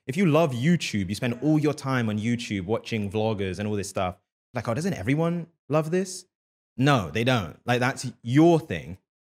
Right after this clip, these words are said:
Um, and so the obsession piece is so important because then you're just gonna, it makes everything easier. 'Cause things are just gonna,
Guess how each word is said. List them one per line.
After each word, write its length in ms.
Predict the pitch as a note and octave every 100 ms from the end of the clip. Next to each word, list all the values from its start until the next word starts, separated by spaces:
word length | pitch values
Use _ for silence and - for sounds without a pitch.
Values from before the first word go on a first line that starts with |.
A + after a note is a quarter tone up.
| _ _ -
Um, 560 | B2+ A#2+ A2+ A2+ A2+ - _ _ -
and 100 | D3
so 100 | E3
the 140 | D3+ D3
obsession 500 | C#3+ - F#3 - D3+
piece 240 | D3 C3+
is 60 | A#2+
so 140 | C3+
important 400 | A#2 A2 D3 A2
because 220 | G2+ C#3
then 160 | B2 F3
you're 100 | F3
just 220 | C#3+ C3+
gonna, 400 | B2+ A2+ G#2 G2 _ _ _
it 120 | E3 D#3
makes 380 | C3 F3+ G3+ -
everything 420 | B2+ C3 C3 A2
easier. 540 | A2+ B2+ G#2 E2+ C2+ - _ _ _ _ _
'Cause 180 | D#3 C#3
things 320 | - G3+ G3
are 60 | E3+
just 240 | D#3 D3
gonna, 400 | D3+ C3 A#2+ A2+